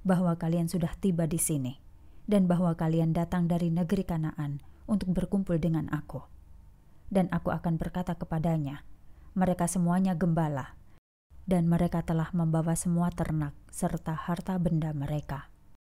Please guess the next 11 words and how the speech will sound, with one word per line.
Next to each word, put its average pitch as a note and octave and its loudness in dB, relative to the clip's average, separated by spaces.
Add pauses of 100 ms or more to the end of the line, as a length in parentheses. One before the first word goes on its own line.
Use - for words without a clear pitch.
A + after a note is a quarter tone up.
(1160)
Jadi, E3+ 2 (160)
apabila F3 0
Fir'aun F#3 2
memanggil F#3 2
kalian D#3+ 0 (160)
dan G#3 4
menanyakan G3 2
pekerjaan E3+ 0
kalian, E3 2 (420)
katakan A#3+ 0
kepadanya D#3 0